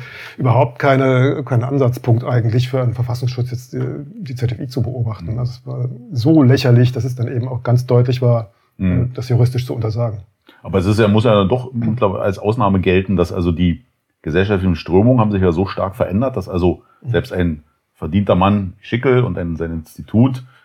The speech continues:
Speaker 2: in den Fokus gerät, ja, was früher ja undenkbar gewesen wäre.
Speaker 1: Ja.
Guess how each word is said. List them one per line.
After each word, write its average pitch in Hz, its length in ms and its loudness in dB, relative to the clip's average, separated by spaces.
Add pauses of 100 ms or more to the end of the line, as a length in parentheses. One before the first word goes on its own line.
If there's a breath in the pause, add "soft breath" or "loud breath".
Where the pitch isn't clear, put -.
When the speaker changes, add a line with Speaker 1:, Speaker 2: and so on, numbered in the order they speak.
(140 soft breath)
Speaker 2:
in 90 80 -8
den 82 120 -2
Fokus - 320 0
gerät, 101 380 2
ja, 107 140 4
was 92 120 -2
früher 95 200 2
ja 90 60 4
undenkbar 90 440 0
gewesen 135 340 -2
wäre. 147 400 -6
Speaker 1:
Ja. 127 140 -2